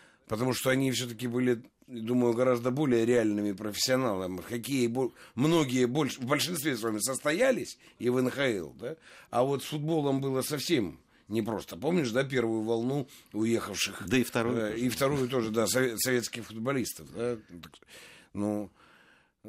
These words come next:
Speaker 1: ну да, там они, может, там блеснули в каком-, но в лучшем случае один сезон. В лучшем случае один сезон.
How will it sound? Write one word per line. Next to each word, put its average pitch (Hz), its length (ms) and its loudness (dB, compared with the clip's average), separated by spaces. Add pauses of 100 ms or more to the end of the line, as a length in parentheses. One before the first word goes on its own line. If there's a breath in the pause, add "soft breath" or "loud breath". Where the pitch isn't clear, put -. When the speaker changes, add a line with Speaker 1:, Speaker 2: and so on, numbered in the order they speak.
(140)
Speaker 1:
ну 143 240 4
да, 180 260 6
там 98 200 -4
они, 113 140 0
может, 117 280 2
там 117 220 4
блеснули 123 500 4
в 82 80 -8
каком-, 95 380 -14
но 117 200 0
в 110 160 0
лучшем 131 320 0
случае 127 360 -2
один 120 260 0
сезон. 123 480 -2 (920 soft breath)
В 92 80 -8
лучшем 101 280 -6
случае 98 360 -8
один 95 200 -8
сезон. 92 400 -14